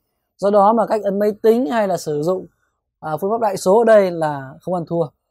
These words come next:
Và người ta cho chúng ta là phi một trừ phi hai là lớn hơn không, nhỏ hơn pi. Điều này có nghĩa rằng là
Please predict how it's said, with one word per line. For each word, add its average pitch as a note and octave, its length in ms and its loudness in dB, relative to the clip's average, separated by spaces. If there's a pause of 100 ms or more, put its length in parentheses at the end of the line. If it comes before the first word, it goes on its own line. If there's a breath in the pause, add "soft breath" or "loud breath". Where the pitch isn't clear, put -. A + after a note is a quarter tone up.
(540)
Và F3+ 160 2
người G3 120 0
ta A3+ 180 6
cho A3 180 2
chúng G3+ 180 -2
ta A3 140 6
là F#3+ 80 2
phi A3 240 -2
một G#3 400 2
trừ F#3 200 0
phi G#3 140 -4
hai G3 220 -2
là F3 80 0
lớn F3 160 0
hơn G#3 100 -2
không, F3+ 320 0
nhỏ C#3 80 -10
hơn C3+ 240 -14
pi. F#3+ 160 2 (600)
Điều F#3+ 140 2
này G#3+ 180 4
có G#3+ 80 0
nghĩa B3 280 0
rằng G#3+ 280 2
là F#3+ 280 4